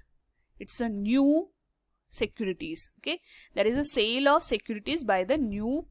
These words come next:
companies or further new issues of securities by the existing company. So already existing company, if they are issuing any shares first time, that also have to be, uh,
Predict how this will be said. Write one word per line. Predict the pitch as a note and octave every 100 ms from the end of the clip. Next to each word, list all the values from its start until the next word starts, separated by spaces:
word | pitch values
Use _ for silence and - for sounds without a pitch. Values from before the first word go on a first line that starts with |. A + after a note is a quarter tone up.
| _
companies | - G3 F3 F3+ F#3+ F#4 - - - - - -
or | A#3 C#4 G#4 -
further | - C4+ B3+ C#4 E4 F#4
new | C4 A#3 C4 C#4
issues | A#3 G#3+ B3 B3+ B3+
of | A3
securities | A3 G#3 G3 G#3 G3+ C#4+ D4
by | A#3
the | A#3 E4+
existing | F4 - E4+ - A#3+ G#3
company. | - E3+ - - _ - - -
So | - -
already | - A3 A#3 C#4 E4+
existing | C#4+ - D4+ - D#4 D4
company, | B3 G#3+ A#3 D4+ B3+
if | G3+
they | A#3
are | A#3
issuing | A3 G#3+ C4+ D4 D#4+ C#4+
any | A3+ A3+ A3
shares | - G3 F#3 D4+ -
first | A3 B3 - -
time, | G3+ A3 G4
that | A3+ F#3+ - -
also | A3+ B3 - G4 - _ -
have | G#3+ G3+ G3
to | A3
be, | G3 A4 - - - - -
uh, | - G#3 G3 F#3+ F#3+